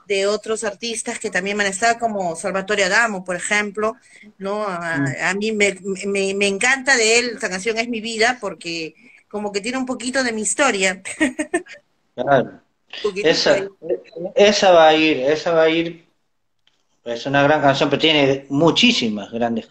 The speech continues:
Speaker 1: Sí,
Speaker 2: canciones, Salvador
Speaker 1: por
Speaker 2: Pérez.
Speaker 1: supuesto que sí, sí. Y me, y me, y me, y me, y me llama la atención, digamos, ¿no? Porque definitivamente este, de-, es una bonita mezcla, por decirlo así, un,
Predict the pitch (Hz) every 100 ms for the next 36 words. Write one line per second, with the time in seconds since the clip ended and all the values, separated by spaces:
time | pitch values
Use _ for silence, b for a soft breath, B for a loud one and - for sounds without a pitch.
0 | 107 196 220 - - 101 104 - - 180
1 | 202 190 196 208 196 151 - 202 175 151
2 | - 226 190 B B B 240 247 240 226
3 | 240 240 233 233 226 240 233 226 226 214
4 | 226 226 220 214 214 208 208 214 214 202
5 | 202 202 208 226 311 381 254 202 185 233
6 | 233 226 185 175 185 185 170 175 180 156
7 | 151 139 b b b - 190 185 175 202
8 | 202 214 202 220 208 196 196 165 - -
9 | 151 147 - 185 190 - 202 196 185 175
10 | 180 180 185 214 190 175 - _ _ -
11 | 202 214 - 190 180 180 170 170 208 190
12 | 185 - 208 190 185 190 190 185